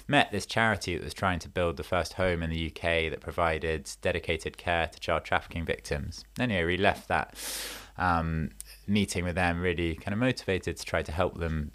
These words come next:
build the home. And it was at that stage that the run kind of became more from this kind of personal challenge into something a bit more. Um, and we thought, "Right, if we can get more people to run with us, we're gonna be able to raise a lot more money and have a lot more impact."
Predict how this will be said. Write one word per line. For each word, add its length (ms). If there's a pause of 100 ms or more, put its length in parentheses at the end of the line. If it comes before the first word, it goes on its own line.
(120)
build 200
the 80
home. 300
And 80
it 60
was 140
at 80
that 200
stage 340
that 120
the 140
run 640 (280)
kind 120
of 60
became 680 (540)
more 260
from 240
this 160
kind 140
of 80 (640)
personal 520
challenge 760
into 240
something 320
a 60
bit 160
more. 300 (180)
Um, 300
and 360 (840)
we 100
thought, 400
"Right, 300
if 200
we 100
can 260
get 200
more 180
people 440
to 140
run 240
with 180
us, 220
we're 80
gonna 160
be 140
able 200
to 140
raise 240
a 40
lot 140
more 120
money 360
and 100
have 120
a 40
lot 120
more 140
impact." 600